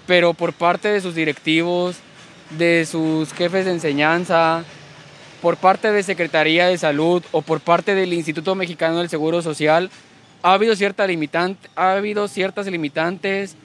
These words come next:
han habido hasta amenazas, con tal de que la, los pasantes o los internos no dejen los servicios descubiertos, no dejen los centros de salud,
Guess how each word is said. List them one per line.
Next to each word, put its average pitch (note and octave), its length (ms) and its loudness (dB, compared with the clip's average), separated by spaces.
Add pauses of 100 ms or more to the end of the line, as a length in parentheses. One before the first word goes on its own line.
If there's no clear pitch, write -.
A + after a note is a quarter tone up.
(440)
han F3 160 2
habido F#3 540 2
hasta D3+ 400 0
amenazas, E3+ 800 -2 (380)
con E3+ 160 -4
tal F3+ 200 0
de G3+ 100 0
que F#3 160 -4
la, D3 540 2
los D3+ 160 -6
pasantes E3 800 -4 (380)
o D#3+ 100 2
los E3 180 2
internos F3 460 0
no F#3+ 140 0
dejen F#3+ 240 0
los F3 120 -2
servicios D#3+ 340 -4
descubiertos, D3 720 -2 (480)
no G3+ 160 4
dejen G#3 240 2
los F#3 100 0
centros F3 260 -4
de D#3 60 -8
salud, F3+ 480 2